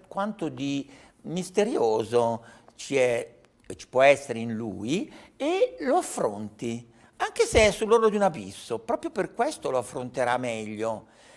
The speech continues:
e non precipiterà mai. Quindi i miei personaggi sono spesso, ehm,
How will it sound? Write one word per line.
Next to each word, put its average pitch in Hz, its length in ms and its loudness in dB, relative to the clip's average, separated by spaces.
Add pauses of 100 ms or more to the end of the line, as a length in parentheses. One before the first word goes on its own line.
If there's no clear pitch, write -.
(100)
e 440 140 -2
non 415 140 0
precipiterà 339 680 0
mai. 113 460 -6 (360)
Quindi 330 240 -2
i 233 40 2
miei 247 160 4
personaggi 247 600 -4
sono 202 260 -6
spesso, 160 880 -6
ehm, 127 500 -12